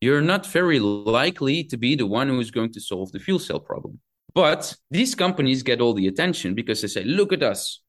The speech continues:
We have a fancy plane, and we are solving, uh, uh, we are going to be the travel, uh, thing of the future, and everybody is writing about it." But the company that is actually making the most efficient fuel cells are s-, barely covered because, come on, it doesn't speak to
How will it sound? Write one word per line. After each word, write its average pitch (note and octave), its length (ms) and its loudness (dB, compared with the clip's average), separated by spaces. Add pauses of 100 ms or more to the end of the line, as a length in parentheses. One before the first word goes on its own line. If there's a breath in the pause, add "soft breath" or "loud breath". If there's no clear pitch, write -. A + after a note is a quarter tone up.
(160)
We A2 200 -2
have G#2+ 200 0
a F#2 60 -10
fancy F3+ 540 -4
plane, C#3 520 -2
and A#2 220 -6
we B2+ 220 4
are G2 220 0
solving, E3 800 0 (180)
uh, - 20 -4
uh, G2+ 640 -4
we C3 180 2
are A#2 100 2
going C3 400 0
to B2 80 -10
be A#2 180 0
the G2+ 100 -2
travel, D3 640 -2
uh, A#2+ 200 -4
thing C#3+ 160 -2
of G#2 100 -4
the G2 60 -8
future, E3+ 480 -2
and F#2+ 260 -4
everybody D3 540 2
is B2 120 0
writing A#2 300 2
about E2 300 -6
it." B1 100 -14 (260)
But D3+ 300 2
the D#3 80 2
company D#3 640 0
that A2+ 180 0
is A#2+ 160 -6
actually C3 460 0
making A#2 380 2
the G#2+ 60 -2
most A#2 280 -2
efficient - 380 -8
fuel D3 240 0
cells - 460 -6 (160)
are F2+ 180 -2
s-, - 120 -12
barely A2 460 0
covered G2 480 -2
because, F2+ 300 -8
come A2+ 180 0
on, D2 140 -2
it F2 100 -4
doesn't G2 320 -4
speak - 380 -8
to E2 260 -6